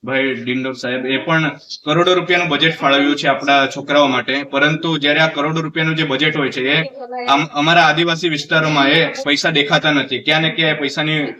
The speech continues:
ઉચાપત થાય છે અને પૈસા ક્યાં જાય છે, કોઈને જ ખબર નથી હોતી. આપણા સાથે જે હમણાં બેન વાત કરી ગયા, એસ એમ સી ના સભ્ય છે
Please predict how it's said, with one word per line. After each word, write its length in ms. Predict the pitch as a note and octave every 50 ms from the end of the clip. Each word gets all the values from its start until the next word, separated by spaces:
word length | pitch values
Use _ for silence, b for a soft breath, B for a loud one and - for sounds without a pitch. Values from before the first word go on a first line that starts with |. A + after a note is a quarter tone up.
| _ _ _ _ _ _ _ _
ઉચાપત 480 | - C#3 C3+ E3+ D#3+ D#3 E3 E3 E3 -
થાય 200 | F3 D#3 D#3+ D#3
છે 100 | E3+ E3+
અને 280 | D3+ D3+ D#3 D#3 D#3
પૈસા 300 | D3+ D3 D3 C#3+ - -
ક્યાં 260 | - - E3 E3 E3
જાય 160 | E3 D#3 D3+ D#3
છે, 140 | D#3+ E3
કોઈને 260 | D#3 - D3 D3+ E3 E3+
જ 80 | D#3+
ખબર 220 | - D#3+ C#3 C#3 C3+
નથી 200 | C3 B2 B2+ B2+
હોતી. 180 | A#2+ - B2+
આપણા 280 | B2+ B2+ B2 - D#3 E3
સાથે 240 | D#3+ E3 - E3+ E3
જે 100 | D#3+ D#3+
હમણાં 200 | D#3 D#3+ D#3+ D#3
બેન 180 | D#3 D#3 D#3+
વાત 180 | D#3 D#3 D#3 -
કરી 160 | - D#3 D3
ગયા, 140 | D3+ D3+ D3
એસ 180 | C#3 C3+ -
એમ 80 | E3+ D#3+
સી 140 | D#3 E3 E3
ના 100 | D#3+ D#3+
સભ્ય 360 | D#3 D#3+ D3 D#3 E3+ E3+ D#3+
છે 260 | D3+ C#3+ C#3 D3+ -